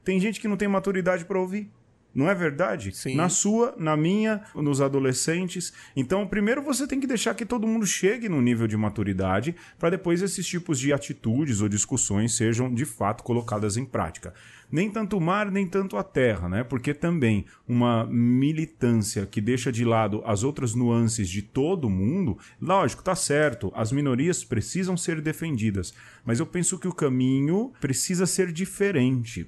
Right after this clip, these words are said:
Speaker 1: precisa e pode e deve ser diferente. Elas têm que sim ter seu espaço. Aqui ninguém tá falando que não tem, não é, Alexandre?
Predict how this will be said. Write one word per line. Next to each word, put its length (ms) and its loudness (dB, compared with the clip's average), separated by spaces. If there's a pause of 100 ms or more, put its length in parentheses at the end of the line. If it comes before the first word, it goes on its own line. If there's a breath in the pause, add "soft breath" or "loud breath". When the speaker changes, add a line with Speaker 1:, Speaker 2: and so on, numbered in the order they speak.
Speaker 1:
precisa 680 0
e 100 0 (240)
pode 420 2
e 60 0
deve 440 -2
ser 240 -2
diferente. 580 -4 (300 loud breath)
Elas 260 0
têm 280 0
que 80 -4
sim 240 2
ter 200 0
seu 180 0
espaço. 400 -4
Aqui 140 -6
ninguém 240 0
tá 100 -2
falando 280 -2
que 120 -2
não 140 0
tem, 300 0
não 120 -2
é, 80 2
Alexandre? 480 -2